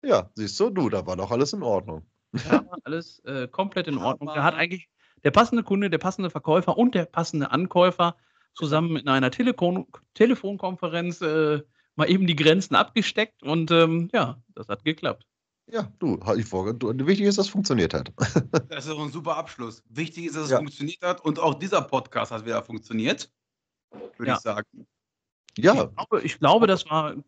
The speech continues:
Speaker 2: kann man sich wieder anhören. Ich muss auch sagen, es war mir wie denn, wie immer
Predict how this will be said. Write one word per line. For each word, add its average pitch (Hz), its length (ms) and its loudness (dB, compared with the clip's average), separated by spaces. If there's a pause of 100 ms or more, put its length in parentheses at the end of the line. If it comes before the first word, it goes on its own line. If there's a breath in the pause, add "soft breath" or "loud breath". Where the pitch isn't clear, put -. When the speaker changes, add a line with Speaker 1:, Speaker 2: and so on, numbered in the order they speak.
Speaker 2:
kann 190 160 -2
man 214 160 0
sich 165 160 -4
wieder 131 220 -2
anhören. 202 420 -2
Ich 160 100 0
muss 247 160 4
auch 196 120 0
sagen, 190 300 0
es 160 140 -4
war 165 140 2
mir 170 220 0
wie 156 80 -2
denn, 156 360 -4
wie 151 140 2
immer 214 420 4